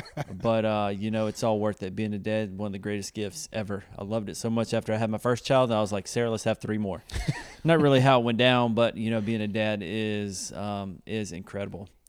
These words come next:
Um, so have four kids, and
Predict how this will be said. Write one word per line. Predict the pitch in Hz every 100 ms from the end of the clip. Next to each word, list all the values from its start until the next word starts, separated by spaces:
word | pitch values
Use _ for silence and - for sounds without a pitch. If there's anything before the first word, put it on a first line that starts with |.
| -
Um, | 107 107 98
so | - 120 113 113 - -
have | 107 113 -
four | 120 123
kids, | - 131 127 104 -
and | - 110 107 104 98